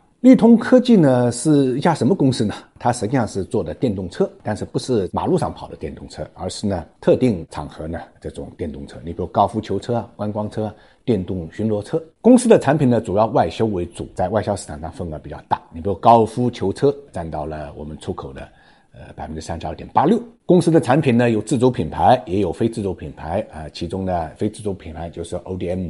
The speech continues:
模式了。O D M模式大概占到了百分之八十五点零八，它的主要市场就在美国。和一般投资者关注绿通科技上市之后的走势不一样，水皮啊，特别想谈一谈呢，它的超募以及它的超募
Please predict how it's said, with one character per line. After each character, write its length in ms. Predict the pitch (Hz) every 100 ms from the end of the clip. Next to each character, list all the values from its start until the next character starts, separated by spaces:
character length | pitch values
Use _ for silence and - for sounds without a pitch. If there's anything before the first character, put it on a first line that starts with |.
| 65
模 140 | 71
式 140 | - 110
了。 120 | - - -
O 120 | 156
D 140 | 170
M 140 | 151 143
模 280 | 123 110 -
式 160 | - - -
大 80 |
概 100 | 87 87
占 220 | 107 95
到 140 | 82
了 100 | 85
百 140 | 80 76
分 80 |
之 60 | 85
八 200 | - 95
十 120 | -
五 120 | 85
点 220 | 92 76 -
零 160 | 78
八， 240 | - - - _
它 100 | -
的 100 | 127
主 240 | - 78
要 80 | 113
市 160 | 170 -
场 160 | - - _
就 100 | -
在 140 | 78 69
美 160 | -
国。 200 | - - - -
和 180 | 170 202 -
一 80 | 202
般 220 | 208 202
投 160 | 139 156
资 120 | 151
者 140 | 110
关 240 | - 139 147
注 160 | 135
绿 160 | 107 127
通 160 | 120
科 100 | 117
技 120 | 120 113
上 200 | 117 107
市 80 |
之 120 | 101 107
后 80 |
的 80 | 101
走 180 | - 60
势 160 | - -
不 140 | -
一 80 | 90
样， 160 | 82 78
水 160 | - 76
皮 200 | - 95
啊， 220 | 90 - -
特 80 |
别 100 | 98
想 180 | 87 80 73
谈 220 | - 82
一 80 | 92
谈 200 | - 80
呢， 100 | 80 -
它 140 | - -
的 80 | -
超 180 | - 117
募 180 | 156 170 -
以 100 | 76
及 240 | 71 90 -
它 100 | -
的 120 | 95
超 200 | - 120
募 240 | 131 160